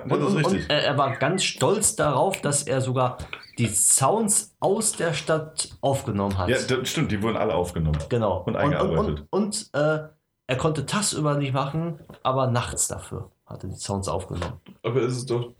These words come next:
Speaker 1: Ja, je nachdem, je nachdem.
Speaker 2: Aber er hat immer wie gesagt, nachts war das Beste, weil das dann da stiller war und man auch mal den Wolf oder die, den Fuchs dort und die Vögel
Speaker 1: Genau,
Speaker 2: gehört hat.
Speaker 1: in der Spiel-, Umgebung der Stadt.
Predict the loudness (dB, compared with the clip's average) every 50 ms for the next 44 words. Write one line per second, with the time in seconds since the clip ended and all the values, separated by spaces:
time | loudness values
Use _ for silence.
0 | _ _ _ _ _ _ -2 0 2 2 2 2 0 0 0 0 0 2 0 0
1 | 0 -2 -2 -4 -4 -4 -4 -2 0 0 2 2 2 2 2 0 -2 -2 -2 0
2 | 0 0 2 0 0 0 0 0 0 0 0 -2 -2 -2 -2 0 0 0 0 0
3 | -2 -4 -4 0 0 2 2 2 2 2 0 0 0 0 -2 -4 -2 -2 -2 -2
4 | -2 -2 -4 -2 -2 -2 0 2 2 2 2 2 0 -2 -4 -4 -4 -2 -2 0
5 | 0 0 0 -2 -2 -4 -6 -4 -2 0 0 0 0 0 0 0 0 0 0 0
6 | 2 0 0 0 0 0 0 0 2 2 2 2 2 2 2 2 2 0 2 2
7 | 2 2 2 0 -2 -2 0 0 0 0 0 -2 -2 -2 -2 -4 -4 -2 -4 -6
8 | -6 -4 -8 -10 -4 0 0 2 2 2 0 -2 -4 -2 -2 -2 0 -2 -4 -2
9 | -2 -2 0 0 0 0 0 2 2 2 2 2 0 0 -2 -4 -4 -4 -2 0
10 | 0 2 0 0 -2 -2 -2 -2 0 0 0 2 2 2 2 2 0 0 -2 -2
11 | -4 -4 -4 -6 -6 -6 -10 -18